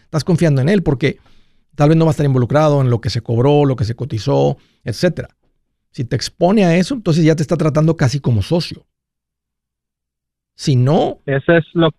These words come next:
Speaker 2: eso es lo que yo hablé con él y, y él lo que dice que es, es este,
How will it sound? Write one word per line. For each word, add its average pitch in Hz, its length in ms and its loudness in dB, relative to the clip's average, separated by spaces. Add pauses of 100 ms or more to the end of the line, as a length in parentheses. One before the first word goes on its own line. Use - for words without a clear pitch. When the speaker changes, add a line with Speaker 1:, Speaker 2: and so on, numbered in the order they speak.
(420)
Speaker 2:
eso 151 220 -2
es 175 40 2
lo 175 100 2
que 143 140 0
yo 156 120 2
hablé 165 200 0
con 147 200 -2
él 160 240 2
y, 127 280 -2
y 127 580 2
él 135 100 4
lo 139 100 2
que 135 240 2
dice 139 240 0
que 131 380 0
es, 147 100 -4
es 165 260 0
este, 135 800 2